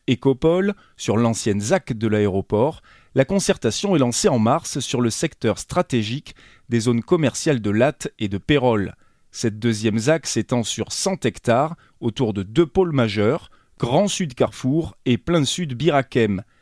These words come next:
L'objectif est de redéployer les surfaces commerciales dans le cadre d'un nouvel urbanisme durable. Le public pourra consigner ses observations dans des registres mis à disposition dans les mairies de Pérols et de Latte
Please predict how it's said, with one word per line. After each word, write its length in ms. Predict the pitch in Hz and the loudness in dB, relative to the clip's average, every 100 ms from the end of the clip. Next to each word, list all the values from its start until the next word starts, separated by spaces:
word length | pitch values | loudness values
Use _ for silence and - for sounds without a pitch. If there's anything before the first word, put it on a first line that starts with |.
| _ _ | _ _
L'objectif 720 | 123 113 117 - 156 165 - - | 0 2 -2 -2 -6 -6 -10 -4
est 120 | 127 | -2
de 100 | 110 | 0
redéployer 760 | 107 120 180 180 - 156 131 120 | 0 0 0 -2 0 0 2 2
les 80 | 104 | 0
surfaces 440 | - 113 117 - | -4 -4 -4 -2
commerciales 680 | 135 117 95 - 107 123 156 - - _ | 0 0 -2 -2 0 0 -2 -10 -20 _
dans 120 | 139 185 | 0 2
le 100 | 170 | 2
cadre 380 | - 123 110 | 2 2 0
d'un 140 | 104 101 | -2 0
nouvel 480 | 110 139 135 175 156 | 0 0 0 -2 -2
urbanisme 580 | 104 98 120 165 113 | -2 0 0 -2 -4
durable. 560 | 107 151 135 107 92 - _ _ _ | -2 0 2 0 -2 -10 _ _ _
Le 140 | 113 | -4
public 420 | - 107 98 165 - | -2 -2 0 -2 -2
pourra 260 | 127 110 | -2 -2
consigner 600 | - 185 165 180 175 160 | -2 -4 -4 -2 0 0
ses 240 | 139 113 107 | 0 -2 -4
observations 600 | - 113 98 95 - 185 | -2 -2 -2 -4 -4 -2
dans 200 | 160 113 | 0 0
des 100 | 107 | 0
registres 640 | 98 117 107 180 - 117 | 0 0 0 -6 -4 -2
mis 240 | 117 107 | -2 0
à 20 | 110 | -2
disposition 760 | 151 - 143 117 101 - 151 | -4 -4 -2 -2 -4 -4 -4
dans 180 | 180 131 | 0 0
les 120 | 113 | 2
mairies 280 | 110 110 107 | 2 0 -2
de 100 | 95 | -6
Pérols 480 | - 131 110 139 175 | 0 0 2 2 0
et 60 | |
de 120 | 117 104 | -2 2
Latte 400 | 104 139 - | 2 0 -4